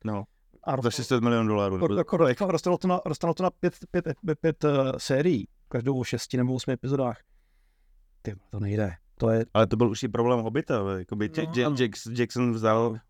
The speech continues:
Speaker 1: útlou knížku
Speaker 2: No.
Speaker 1: proti prostě tomu Pánovi prstenu
Speaker 2: Je, je,
Speaker 1: a, a snažili
Speaker 2: je to
Speaker 1: se s
Speaker 2: tak.
Speaker 1: tou udělat tři epický filmy.
Speaker 2: Eh, navíc jako oni sice napálili strašně rozpočet na první, první díl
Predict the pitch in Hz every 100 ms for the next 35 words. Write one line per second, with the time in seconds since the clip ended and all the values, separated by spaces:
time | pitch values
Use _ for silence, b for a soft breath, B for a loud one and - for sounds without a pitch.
0 | - 135 120 123 120 120 - 143 131 117
1 | 110 110 110 - 120 117 110 113 110 101
2 | 107 120 117 - 127 - 135 117 - 113
3 | - _ - - 117 127 120 113 123 113
4 | 113 - - 123 - 107 - 117 123 135
5 | 92 127 120 117 113 113 110 - _ _
6 | _ _ _ _ _ _ _ _ _ _
7 | 175 160 156 180 - 170 - 165 160 160
8 | 165 - 165 151 160 156 156 - 160 -
9 | 147 131 156 - 127 143 - 135 135 151
10 | 120 123 147